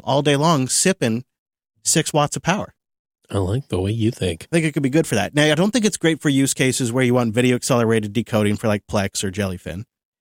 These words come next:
Speaker 1: Uh, and if you need a bunch of external storage and you don't wanna use U S B, it's not gonna be ideal for that. But if you're looking for something that just has good on-device compute and good fast storage, I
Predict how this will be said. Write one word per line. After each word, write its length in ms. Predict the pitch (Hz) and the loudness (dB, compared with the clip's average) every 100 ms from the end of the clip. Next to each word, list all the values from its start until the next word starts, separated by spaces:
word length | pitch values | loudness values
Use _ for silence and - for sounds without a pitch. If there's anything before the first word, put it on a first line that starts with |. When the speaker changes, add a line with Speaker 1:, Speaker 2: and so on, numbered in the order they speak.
| _ _ _ _ _ _ 107 | _ _ _ _ _ _ -2
Speaker 1:
Uh, 120 | 107 | 0
and 80 | 117 | 0
if 80 | 127 | 2
you 60 | |
need 140 | 135 135 | 2 0
a 40 | |
bunch 300 | 104 117 127 | 0 -2 0
of 80 | 131 | -4
external 340 | 127 139 127 | -2 -2 0
storage 340 | - 139 117 107 | 0 2 2 0
and 60 | |
you 60 | 110 | 0
don't 160 | 113 117 | 0 0
wanna 160 | 113 | 0
use 240 | 110 110 110 | 0 0 0
U 80 | |
S 120 | 110 - | -2 -2
B, 140 | 127 | -2
it's 140 | 104 | -2
not 140 | 110 110 | -4 -4
gonna 120 | 110 | -4
be 100 | 101 | -2
ideal 220 | 95 104 | -2 -4
for 140 | - 92 | -6 -4
that. 360 | 139 107 78 _ _ _ _ _ _ _ _ _ _ - | -2 -2 -4 _ _ _ _ _ _ _ _ _ _ -2
But 100 | 143 | -2
if 80 | 131 | 0
you're 100 | 131 | 0
looking 220 | 170 196 | 2 0
for 140 | 156 | 0
something 500 | - 143 127 123 113 - _ _ _ - | 0 0 0 -2 -2 -4 _ _ _ -4
that 60 | 113 | 0
just 160 | 120 | 2
has 180 | 123 98 | 2 2
good 160 | 131 117 | 2 2
on-device 480 | 120 110 107 107 | 2 2 0 -2
compute 420 | - 90 139 127 104 | -6 -4 0 0 -2
and 100 | 104 | -4
good 180 | 101 | -4
fast 260 | - 92 - | -4 -4 -2
storage, 560 | 123 170 95 - - _ | 0 0 0 -6 -16 _
I 880 | _ _ _ _ _ _ _ _ | _ _ _ _ _ _ _ _